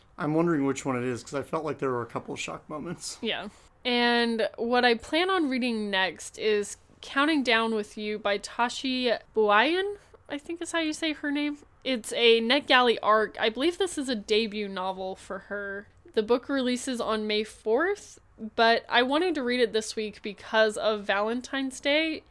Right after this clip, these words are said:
Speaker 2: because this is a Y A contemporary romance. Basically, this is about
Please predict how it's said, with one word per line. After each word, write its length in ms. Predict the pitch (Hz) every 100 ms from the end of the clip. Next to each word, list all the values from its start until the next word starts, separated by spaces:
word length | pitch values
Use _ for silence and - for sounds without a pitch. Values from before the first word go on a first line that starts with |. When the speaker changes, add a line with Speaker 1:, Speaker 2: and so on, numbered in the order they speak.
| _ 262
Speaker 2:
because 580 | 233 - - 269 262
this 240 | - 220 220
is 100 | 208
a 100 | 202
Y 180 | 202 196
A 180 | 190
contemporary 680 | 185 208 196 202 190 185 180
romance. 880 | 175 175 185 208 214 - - - - - _
Basically, 680 | 254 269 277 254 254 247 233
this 380 | 202 262 269
is 240 | 277 262 240
about 680 | - 220 220 220 220 214